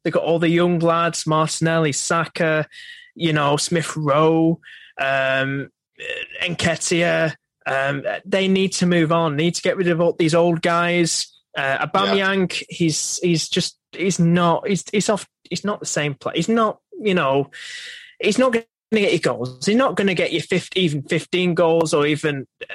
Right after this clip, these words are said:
Speaker 1: thirteen plus goals. I, you know,
Speaker 2: Yeah, no, he's
Speaker 1: he's
Speaker 2: done.
Speaker 1: quite an underwhelming player to have in your team. And what Arsenal need to do, need to get rid of him and get the money
Speaker 2: Yeah.
Speaker 1: and use the youth more in their team, like I said, with those players, and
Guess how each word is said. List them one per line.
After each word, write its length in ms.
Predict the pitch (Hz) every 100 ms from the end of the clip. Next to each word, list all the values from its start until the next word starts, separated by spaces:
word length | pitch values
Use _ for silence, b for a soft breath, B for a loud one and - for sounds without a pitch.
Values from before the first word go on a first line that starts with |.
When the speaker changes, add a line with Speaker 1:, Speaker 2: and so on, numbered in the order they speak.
| -
Speaker 1:
thirteen 500 | 190 165 - 185 175
plus 280 | 160 156 -
goals. 500 | - 143 143 143 147
I, 200 | - 147 82 - - _ _
you 160 | 202 180
know, 340 | 165 151 143 - B
Speaker 2:
Yeah, 260 | 101 95 90
no, 100 | 87
he's 140 | 87
Speaker 1:
he's 60 | -
Speaker 2:
done. 180 | 87 87
Speaker 1:
quite 480 | - 208 208 185 - -
an 200 | 156 160 -
underwhelming 840 | 185 170 165 160 160 160 151 139
player 280 | - 156 151
to 140 | -
have 280 | - 156 151
in 60 | 147
your 60 | 131
team. 260 | - 160
And 100 | 139
what 140 | 160 -
Arsenal 420 | 165 170 - 165
need 160 | 156 147
to 80 | -
do, 400 | - 123 156 220 _ b b b b -
need 140 | 156 143
to 100 | 160
get 160 | 147
rid 160 | 143 151
of 80 | 143
him 180 | 139 -
and 280 | 143 131 131
get 160 | 175 -
the 60 |
money 400 | 147 165 165 139
Speaker 2:
Yeah. 120 | 113 147 _ B -
Speaker 1:
and 280 | 156 147 - _ _ -
use 380 | 175 170 180 -
the 100 | 160
youth 440 | 147 156 170 -
more 320 | 175 170 185 -
in 100 | 160
their 120 | 143
team, 360 | - 156 147 147
like 180 | 135 -
I 20 |
said, 200 | - 147
with 80 | 147
those 160 | 139
players, 500 | - 143 139 147 151
and 280 | 151 139 131